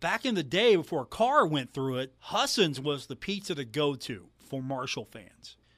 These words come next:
You come to Huntington on a game day, it was Husson's, and then a car took it out. And we've been, ever since, we, we've had a black cloud over us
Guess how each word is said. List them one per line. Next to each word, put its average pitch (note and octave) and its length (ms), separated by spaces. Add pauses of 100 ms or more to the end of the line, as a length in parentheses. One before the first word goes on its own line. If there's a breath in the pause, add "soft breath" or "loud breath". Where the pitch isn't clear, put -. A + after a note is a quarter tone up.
(100)
You D3+ 120
come G3+ 220
to F#3 80
Huntington F3+ 420
on E3 140
a C#3+ 40
game F3 320
day, E3+ 380 (100)
it E3 160
was D3+ 180
Husson's, B2 460
and C3 120
then E3+ 100
a F3 60
car F3+ 400
took - 240
it D3 100
out. G2+ 320 (140)
And C#3+ 120
we've D#3+ 220
been, D#3 420 (140)
ever E3+ 240
since, - 640 (100)
we, C#3 200 (260)
we've C3+ 140
had D#3 160
a D#3 60
black D3 340
cloud A#2 380
over F#2 260
us - 280